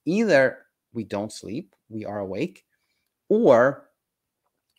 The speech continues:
we think we didn't sleep. We have the experience that we didn't sleep at all because the hyperarousal is so strong that even a little bit of sleep is not perceived as sleep. Like, the, the brain is just so on the lookout for threats that we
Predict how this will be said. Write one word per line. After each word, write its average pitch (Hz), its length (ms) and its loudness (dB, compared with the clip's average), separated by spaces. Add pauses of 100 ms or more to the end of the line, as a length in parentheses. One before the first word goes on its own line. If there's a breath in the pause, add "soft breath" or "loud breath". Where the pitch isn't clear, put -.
we 131 100 -4
think - 680 -6
we 117 160 -6
didn't 98 220 -6
sleep. 101 340 -14
We 117 80 -10
have 127 260 -10
the 123 100 -8
experience 156 580 -6
that 113 120 -8
we 110 100 -10
didn't 104 200 -12
sleep - 280 -12
at 101 80 -10
all 110 160 -4
because 101 200 -12
the 117 80 -18
hyperarousal 127 640 -4
is 113 120 -10
so 107 80 -8
strong 110 500 -4
that 98 200 -10 (260 loud breath)
even 147 360 -4 (100)
a 123 60 -4
little 123 180 -4
bit 120 80 -6
of 107 80 -6
sleep 123 240 -8
is 107 80 -8
not 117 320 -4
perceived 117 460 -8
as 80 120 -8
sleep. 90 280 -14
Like, 92 180 -10
the, 101 100 -6
the 104 140 -10
brain 120 240 -6
is - 180 -10
just - 500 -6
so 135 300 0
on 120 180 -4
the 110 80 -6
lookout 110 360 -8
for 98 120 -12
threats 98 400 -8
that - 180 -10
we 104 260 -12